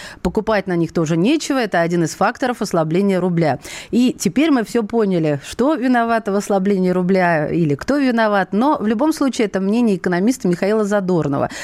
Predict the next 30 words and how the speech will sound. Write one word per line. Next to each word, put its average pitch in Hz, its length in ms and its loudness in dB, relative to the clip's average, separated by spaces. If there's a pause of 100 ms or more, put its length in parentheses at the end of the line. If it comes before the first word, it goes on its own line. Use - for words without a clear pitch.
(100)
который 196 380 0
говорит 180 340 0
о 180 80 0
том, 311 180 0
что 214 160 -4
возврат 190 440 0
этих 226 220 -2
денег 202 340 0
непростая 220 680 0
задача, 160 480 -2
но 143 140 2
власти 208 580 -2
обязаны 190 760 0
ее 175 280 0 (320)
решить. 180 420 0 (280)
Вот 233 200 2
уж - 120 -6
не 294 120 4
знала, 247 320 2
что, 196 220 0
оказывается, 196 680 0
все 208 180 -2
дело 190 260 2
в 185 100 0
рупиях. 233 680 2
Это 185 140 -2
вообще 208 220 -2
склоняется 214 600 0
или 156 520 2
как? 147 260 -2